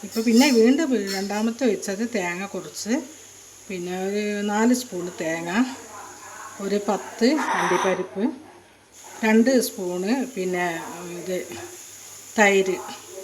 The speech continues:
എല്ലാം കൂടെ ഒന്ന് മിക്സിയിൽ നല്ലതുപോലെ ഒന്ന് അടിച്ചെടുത്തതാണ്, എന്നിട്ട് വെച്ചതാണ്. അപ്പോൾ ഒരു കുറുക്കം കിട്ടും, നമ്മളെ കറിക്ക് ഒരു കുറുക്കം കിട്ടും, ഒരു പ്രത്യേക രുചിയൊക്കെ കിട്ടും. അതുകൊണ്ടാണ് കേട്ടോ.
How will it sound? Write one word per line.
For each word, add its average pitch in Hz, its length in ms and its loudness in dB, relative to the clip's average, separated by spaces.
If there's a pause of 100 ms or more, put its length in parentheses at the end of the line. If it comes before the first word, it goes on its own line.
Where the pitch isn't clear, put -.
(140)
എല്ലാം 196 240 0
കൂടെ 208 180 0
ഒന്ന് 202 200 0
മിക്സിയിൽ 214 400 -2 (120)
നല്ലതുപോലെ 180 640 -4
ഒന്ന് 214 140 0 (720)
അടിച്ചെടുത്തതാണ്, 170 840 -4
എന്നിട്ട് 185 320 0
വെച്ചതാണ്. 156 480 -10
അപ്പോൾ 208 160 -10
ഒരു 247 160 -2
കുറുക്കം 240 380 4
കിട്ടും, 180 200 -10
നമ്മളെ 180 260 -10
കറിക്ക് 180 380 -6 (560)
ഒരു 190 180 -4
കുറുക്കം 170 400 -8
കിട്ടും, - 260 -16 (220)
ഒരു 185 180 -16
പ്രത്യേക 208 400 2 (120)
രുചിയൊക്കെ 160 440 -8
കിട്ടും. 147 280 -16
അതുകൊണ്ടാണ് 160 460 -10
കേട്ടോ. 190 180 -12